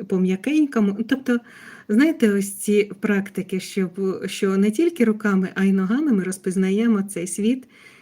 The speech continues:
і дитинки краще, значить, топтатися по різних фактурах, щоб зрозуміти, як то.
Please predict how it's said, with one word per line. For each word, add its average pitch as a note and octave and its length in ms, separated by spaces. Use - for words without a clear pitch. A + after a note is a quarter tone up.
і F3 100
дитинки G#3 440
краще, F#3 500
значить, E3+ 480
топтатися F3 800
по F3+ 100
різних E3+ 360
фактурах, B3 540
щоб E3+ 640
зрозуміти, G3 800
як F#3+ 340
то. F#3 260